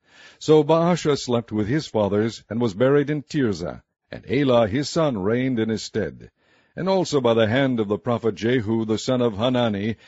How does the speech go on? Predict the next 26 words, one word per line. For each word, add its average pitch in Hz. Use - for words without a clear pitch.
came 160
the 156
word 160
of 143
the 147
Lord 135
against 117
Baasha, 98
and 87
against 123
his 143
house, 127
even 131
for 131
all 139
the 143
evil 127
that 107
he 117
did 127
in 123
the 120
sight 131
of 98
the 92
Lord, 110